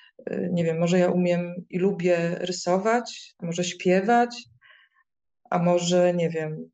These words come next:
kopać piłkę, y, a wymyślono mi jakąś drogę i wypchnięto mnie w nią, tak?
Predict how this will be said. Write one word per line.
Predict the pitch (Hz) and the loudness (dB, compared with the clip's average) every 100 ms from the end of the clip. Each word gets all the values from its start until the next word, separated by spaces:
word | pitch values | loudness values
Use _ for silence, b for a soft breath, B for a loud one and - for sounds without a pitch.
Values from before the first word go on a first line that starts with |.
| _ | _
kopać | - 185 180 | -6 -2 -2
piłkę, | - 262 285 247 233 226 233 _ _ _ B B B _ _ - | 0 -2 0 0 2 0 -6 _ _ _ B B B _ _ -8
y, | 180 180 - | -6 -6 -2
a | 185 | 0
wymyślono | 196 208 208 220 214 214 | 2 2 2 2 4 4
mi | 208 202 | 4 4
jakąś | 202 202 190 | 2 0 -2
drogę | 185 180 175 220 233 | 0 0 2 2 2
i | 233 226 | 2 -2
wypchnięto | 233 - 240 214 196 | -4 -4 -2 -2 -4
mnie | 170 165 165 | -6 -8 -10
w | 165 | -8
nią, | 160 151 - | -8 -8 -6
tak? | 214 240 | -4 -4